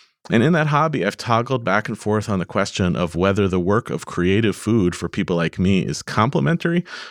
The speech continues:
or just supplementary to my core work in trying to promote Jewish ideas and conversation about identities. Some of my colleagues here at Hartman, who are scholars and teachers, actually believe that food is just fuel. But our organization also kind of has a foodie culture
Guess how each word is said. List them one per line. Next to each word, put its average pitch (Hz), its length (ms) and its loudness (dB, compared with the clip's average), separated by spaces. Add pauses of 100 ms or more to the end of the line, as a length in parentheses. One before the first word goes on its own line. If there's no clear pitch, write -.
(140)
or 120 100 4
just 143 260 0
supplementary 55 760 -2
to - 120 -4
my 87 160 2
core 92 320 2
work 73 340 0
in 92 120 -2
trying 78 320 -2
to - 100 -4
promote 80 500 0 (200)
Jewish 80 320 0
ideas 71 580 -2
and 80 140 -2
conversation 71 640 -2
about 67 180 -2
identities. - 720 -2 (640)
Some 143 180 6
of 135 80 6
my 117 120 2
colleagues 107 400 0
here 98 120 0
at 87 100 0
Hartman, 95 360 0
who 87 140 -2
are 85 80 0
scholars 87 440 0
and 82 120 -2
teachers, 85 560 -2 (120)
actually 113 300 2
believe 98 400 2
that 87 160 -2
food 113 300 2
is 92 120 0
just - 240 -2
fuel. - 560 0 (760)
But 139 260 4
our 127 160 2
organization 101 640 0
also 90 340 -2
kind 98 240 -2
of 87 120 -2
has 90 200 0
a 64 100 -4
foodie 117 380 0
culture - 440 -6